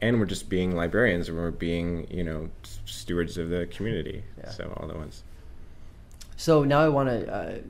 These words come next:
Speaker 2: focus a little bit on what's coming up now that, uh, you guys have this great new space, you have all this extra real estate down there. Um, what are some of the things that you guys have coming up, Shannon, uh, say in the next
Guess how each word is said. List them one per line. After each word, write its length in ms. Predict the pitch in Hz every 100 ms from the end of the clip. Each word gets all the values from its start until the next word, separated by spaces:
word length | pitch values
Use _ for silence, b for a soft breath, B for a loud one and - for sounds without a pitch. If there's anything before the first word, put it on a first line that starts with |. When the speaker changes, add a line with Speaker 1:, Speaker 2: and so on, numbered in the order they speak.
| 135
Speaker 2:
focus 260 | 160 156
a 40 | 180
little 120 | 170
bit 140 | 147
on 220 | 135 127
what's 220 | 120 135 -
coming 360 | - 139 120
up 240 | 117 113 -
now 240 | 127 127
that, 240 | 120 120 104 - b b b b
uh, 220 | 104 104 95
you 100 | - 120
guys 180 | 113
have 180 | 113 110
this 100 | 113
great 220 | - 107
new 100 | 107
space, 380 | 107 - 196 254
you 80 | 123
have 100 | 113
all 120 | 107
this 160 | 107 101
extra 280 | - - 110
real 200 | 165 180
estate 300 | - 175 180
down 260 | 170 170
there. 320 | 170 165 165 B B B
Um, 360 | 127 117 - 127
what 140 | 139
are 40 |
some 180 | 135 165
of 60 | 151
the 60 |
things 320 | 131 143 139 131
that 80 |
you 120 | 123 131
guys 180 | 127 123
have 200 | 120 -
coming 280 | 123 117
up, 120 | 120 -
Shannon, 420 | 127 117 117 -
uh, 220 | 85 - -
say 220 | - 143
in 80 | 131
the 60 | 123
next 400 | 120 117 -